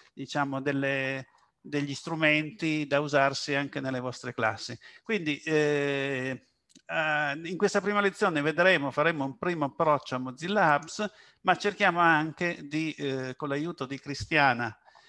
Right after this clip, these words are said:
Pivetta, di, eh, far vedere anche come si può usare Mozilla Hubs come strumento efficace per fare una didattica a distanza.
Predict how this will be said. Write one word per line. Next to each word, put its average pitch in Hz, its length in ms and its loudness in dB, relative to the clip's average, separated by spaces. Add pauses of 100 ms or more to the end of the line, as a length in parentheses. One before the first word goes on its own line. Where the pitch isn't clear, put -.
(100)
Pivetta, 151 800 2 (320)
di, 160 280 -2
eh, 147 560 -4
far 160 160 -8
vedere 185 440 4
anche 165 320 2
come 208 380 -2
si 139 160 -10
può 165 120 -8
usare 147 260 0
Mozilla 143 580 0
Hubs - 300 -6
come 139 180 -6
strumento 135 540 -4
efficace 123 800 -4 (440)
per 135 500 4
fare 127 280 2
una 131 160 -2
didattica 127 560 -4
a 117 40 -4
distanza. 120 800 -2